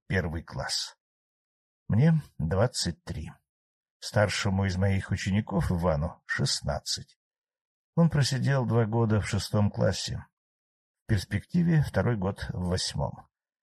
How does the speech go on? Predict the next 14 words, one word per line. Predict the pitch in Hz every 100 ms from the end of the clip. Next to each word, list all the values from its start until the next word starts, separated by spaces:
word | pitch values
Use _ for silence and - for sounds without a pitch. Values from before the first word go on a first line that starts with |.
| _ _ _ -
Когда | 110 127
я | 151 139 98 - -
первый | - 123 123
раз | 123 120 - - - _
вхожу | - - 110 120
в | 110
их | 117 -
класс, | 147 160 - - - _ _ _ _ -
он | 110
встречает | 107 - 98 - 107 -
меня | 104 101 95 -
взглядом | 95 92 95 98 104 101 95
из-под | 90 - 92 87
лобья. | 92 92 - - -